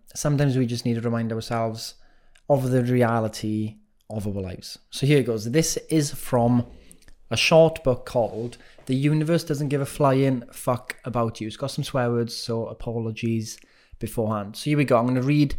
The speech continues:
what the book says, and hopefully it lights a fire up your ass to, uh, go and do something today, to make the most of today.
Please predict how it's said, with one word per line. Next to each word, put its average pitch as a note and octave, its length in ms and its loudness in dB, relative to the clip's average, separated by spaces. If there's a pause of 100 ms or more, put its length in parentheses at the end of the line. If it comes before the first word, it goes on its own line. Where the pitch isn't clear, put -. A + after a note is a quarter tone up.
(500)
what A#2+ 100 2
the A#2+ 80 2
book B2 220 6
says, B2 520 2 (760)
and A#2 140 0
hopefully C3+ 380 6
it B2+ 40 2
lights B2 220 2
a - 20 -4
fire B2 240 2
up A2+ 120 0
your A2+ 100 2
ass A2 340 -2 (300)
to, A2 320 -2
uh, G#2+ 280 0 (180)
go B2 180 4
and A#2+ 100 2
do B2 220 2
something A2 400 -6
today, A2 320 -10 (220)
to - 120 -10
make A#2 200 -2
the - 60 -6
most A#2 280 -2
of G#2+ 140 -12
today. G2+ 260 -12